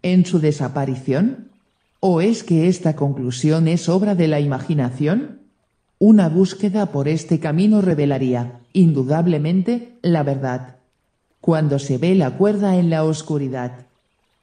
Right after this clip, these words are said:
ya sea por equivocación o por ignorancia, surge la serpiente y aparece en su lugar, desplazando la verdad de la cuerda. Y, por algún motivo,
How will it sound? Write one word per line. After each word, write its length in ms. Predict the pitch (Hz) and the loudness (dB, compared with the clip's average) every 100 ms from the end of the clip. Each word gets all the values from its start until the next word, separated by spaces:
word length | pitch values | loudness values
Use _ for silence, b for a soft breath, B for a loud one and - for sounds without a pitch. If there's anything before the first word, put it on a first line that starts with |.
| - | -4
ya 240 | 147 165 | 0 2
sea 340 | 165 170 156 | 2 2 2
por 160 | 156 151 | 0 -2
equivocación 840 | 147 185 156 139 123 123 185 208 | -2 0 0 0 -4 0 2 4
o 120 | 214 202 | 2 2
por 160 | 151 | 0
ignorancia, 1000 | 147 139 147 135 165 185 - 131 120 - _ | 0 0 0 0 0 0 0 -2 -4 -10 _
surge 480 | - - 208 196 185 | -6 0 0 2 0
la 140 | 160 | 0
serpiente 640 | 143 170 135 185 226 226 208 | 0 -2 -2 4 4 6 4
y 140 | 185 | 2
aparece 560 | 135 131 139 180 180 160 | 0 -2 -2 -2 0 0
en 120 | 151 | 0
su 160 | 147 170 | 4 4
lugar, 580 | 151 156 131 - - _ - | 4 0 -2 -8 -16 _ -8
desplazando 880 | 151 151 151 143 135 156 196 208 214 | -2 0 -2 -4 -6 -2 2 2 2
la 140 | 160 | 0
verdad 380 | 143 131 151 175 | -2 -2 -4 0
de 120 | 165 | 0
la 180 | 143 131 | 0 -2
cuerda. 540 | 139 127 120 113 - _ _ _ _ _ | -4 -4 -8 -10 -16 _ _ _ _ _
Y, 460 | - 208 202 - - | -2 0 -2 -8 -10
por 180 | - 151 | -4 -2
algún 360 | 143 147 185 185 | 0 2 2 4
motivo, 640 | 156 156 139 123 123 123 | 2 0 0 -2 -6 -12